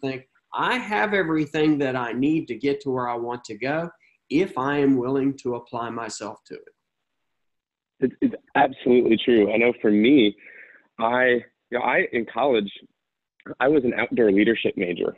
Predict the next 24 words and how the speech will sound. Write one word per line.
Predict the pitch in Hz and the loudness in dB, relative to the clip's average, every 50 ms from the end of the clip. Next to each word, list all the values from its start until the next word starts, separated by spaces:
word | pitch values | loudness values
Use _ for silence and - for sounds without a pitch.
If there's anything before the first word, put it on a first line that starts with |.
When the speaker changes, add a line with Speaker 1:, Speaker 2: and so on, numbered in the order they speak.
| _ - - | _ -6 -2
Speaker 2:
I | 117 135 | 0 2
had | 139 123 113 107 95 87 - - _ _ _ _ _ _ _ _ _ - | 2 2 2 2 0 0 -2 -8 _ _ _ _ _ _ _ _ _ -2
absolutely | 127 135 139 135 - - 127 120 127 120 92 104 107 107 101 - _ _ _ _ _ - | -2 -2 -2 -4 -4 -2 -2 0 0 -2 -2 -2 -2 -2 -2 -4 _ _ _ _ _ -4
no | 117 113 104 101 110 113 120 123 120 117 117 - | -4 -4 -2 -2 0 2 2 4 4 2 0 0
medical | - 104 104 110 - - 98 98 98 | -2 0 0 0 0 0 -2 -2 -2
training, | - - - 95 95 98 95 95 92 90 | -2 -2 -2 0 2 2 2 2 2 2
no | 87 95 101 104 104 101 101 - - - - - _ _ _ _ _ - | 2 2 2 4 4 4 4 2 0 -8 -14 -16 _ _ _ _ _ 0
biology | 101 95 95 98 104 110 107 101 92 98 101 - - | 2 2 4 2 2 2 0 -2 -4 -6 -10 -10 -8
training | - 98 98 95 92 92 87 | -6 -4 -4 -4 -4 -4 -6
or, | 82 80 - - | -8 -10 -10 -10
or | 90 90 - - | -8 -8 -4 0
anything. | 110 151 123 92 - - - 104 - _ - - - _ _ _ _ - | 2 2 2 2 0 -6 -12 -14 -18 _ -20 -20 -20 _ _ _ _ 0
And, | 104 107 | 2 4
you | 101 95 | 4 4
know, | 92 92 123 | 4 2 2
now, | 156 120 104 110 110 - _ _ _ _ _ _ _ _ _ _ _ _ _ 359 392 - - _ _ | 0 0 0 0 -2 -4 _ _ _ _ _ _ _ _ _ _ _ _ _ -20 -20 -20 -20 _ _
working | 95 101 110 104 - 107 104 98 | 0 0 0 2 2 2 2 4
in, | 98 98 - | 2 2 0
in | - 101 104 | 2 2 2
this | 104 98 - | 2 0 0
industry, | 90 113 120 123 - - 98 90 - - | 0 0 0 0 0 0 0 0 0 0
I, | - 92 92 92 92 87 - - _ _ _ - 90 | -2 0 0 0 0 0 -4 -10 _ _ _ -10 -6
I | 90 90 92 92 92 - - _ - - _ _ _ - | -2 0 2 2 2 0 -2 _ -20 -20 _ _ _ -2
work | 92 101 98 - | 0 0 0 0